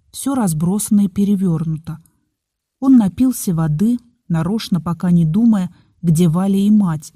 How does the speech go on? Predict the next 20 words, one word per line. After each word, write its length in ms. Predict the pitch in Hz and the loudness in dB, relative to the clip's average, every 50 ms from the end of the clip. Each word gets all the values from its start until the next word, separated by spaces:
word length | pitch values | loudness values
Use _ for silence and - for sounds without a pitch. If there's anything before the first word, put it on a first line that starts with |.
| _ _ _ _ _ _ _ _ _ _ _ | _ _ _ _ _ _ _ _ _ _ _
но 100 | - 170 | -2 -2
бессознательно 960 | 160 147 170 151 - 165 160 151 151 165 185 202 208 - 196 185 175 170 165 165 | 0 0 0 -2 -2 -2 -2 -2 0 0 0 -2 -4 -2 0 0 2 2 2 0
ища 360 | 151 - - - 208 214 226 | -2 -4 -6 -6 -4 -4 -2
их, 260 | 220 214 208 - _ _ _ _ _ _ _ | -2 -4 -4 -8 _ _ _ _ _ _ _
вышел 400 | - 160 190 233 208 - 233 208 | -4 -2 -2 -2 -2 -2 -2 -2
во 160 | 175 156 175 170 | 0 0 -2 -2
двор 420 | 151 156 156 175 214 247 240 - _ _ _ _ _ _ _ _ | -2 -2 -2 -2 -2 -4 -6 -8 _ _ _ _ _ _ _ _
и 100 | - 170 | -6 -6
там, 280 | - - 254 254 240 220 | -4 0 4 4 6 4
увидев 480 | 208 190 226 254 226 202 202 - - | 4 4 2 2 2 2 0 -2 -2
вмятину 540 | 175 165 180 196 220 240 233 - 202 190 185 | 0 2 2 2 2 0 -2 0 0 0 0
в 60 | 170 | 0
сугробе 580 | - - - 170 156 175 180 214 226 196 190 185 | -2 -6 -4 -4 -2 0 0 0 0 0 0 0
у 120 | 170 156 | -2 -2
крыльца, 500 | 156 - 156 147 156 151 - - - 233 | -4 -6 -4 -4 -4 -4 -6 -8 -10 -10
вспомнил. 800 | 226 - - - - - 214 190 170 156 151 151 151 156 151 156 _ _ _ _ _ _ _ _ _ _ _ _ _ _ _ _ _ _ | -10 -10 -12 -16 -12 -8 -4 -2 -2 0 0 -2 -2 -4 -6 -10 _ _ _ _ _ _ _ _ _ _ _ _ _ _ _ _ _ _
"Значит, 640 | 160 147 147 147 151 175 220 - - 226 208 - | -10 -8 -6 -4 -4 -6 -6 -8 -8 -10 -10 -8
ушла", 560 | 202 185 - - - 175 160 156 156 180 190 - _ _ _ _ _ _ _ _ _ _ | -10 -10 -10 -8 -8 -6 -6 -4 -4 -6 -8 -10 _ _ _ _ _ _ _ _ _ _
решил 560 | - 175 170 165 - - - 165 156 151 156 - | -6 -4 -2 -2 -4 -4 -4 -4 -4 -4 -6 -8
он. 280 | - 165 156 156 156 | -8 -6 -4 -4 -4